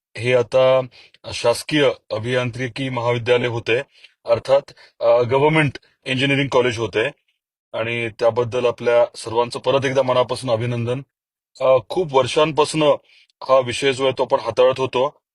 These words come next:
आणि आज, अ, आदरणीय चंद्रकांतदादा पाटील, आपले उच्च व तंत्र शिक्षण मंत्री यांच्या अध्यक्षतेखाली झालेल्या बैठकीत,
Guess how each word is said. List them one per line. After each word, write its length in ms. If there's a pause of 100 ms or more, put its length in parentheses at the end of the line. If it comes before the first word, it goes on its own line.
(220)
आणि 180
आज, 380
अ, 200 (160)
आदरणीय 400
चंद्रकांतदादा 760
पाटील, 420 (600)
आपले 300
उच्च 300
व 480 (160)
तंत्र 240
शिक्षण 400 (160)
मंत्री 380 (500)
यांच्या 280
अध्यक्षतेखाली 760
झालेल्या 480 (440)
बैठकीत, 460